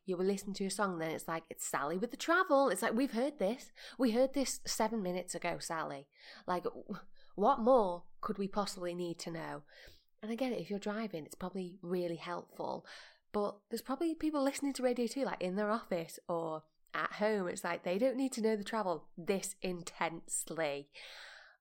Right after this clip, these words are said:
Also, don't we all have sat navs and, like, on our phone now where it tells you, like, that road is really, really red and that means there's been a crash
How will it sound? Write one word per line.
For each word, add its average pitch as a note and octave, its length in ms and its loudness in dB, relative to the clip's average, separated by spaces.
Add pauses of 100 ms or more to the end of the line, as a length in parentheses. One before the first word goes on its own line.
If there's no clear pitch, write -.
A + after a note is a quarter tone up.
(160)
Also, C#4 340 0
don't C4+ 220 0
we D#4 120 -2
all D4+ 100 -2
have D4+ 140 -2
sat B3 300 -6
navs A3+ 360 -4
and, F#3 140 -4
like, F3 320 -6
on F#3 100 -2
our E3+ 200 -6
phone A3 280 2
now A3 280 2
where F#3 80 -2
it - 120 -4
tells F#3+ 320 0
you, G3 80 0
like, E3+ 360 -4
that D#3+ 220 -6
road F3+ 440 2 (400)
is F3 220 -4
really, E3+ 260 -2
really F3 220 0
red D#3+ 360 -2
and E3 100 -10
that D#3+ 160 -6
means D#3 380 -10 (280)
there's - 140 -10
been - 140 -6
a - 20 -14
crash F#3+ 540 -4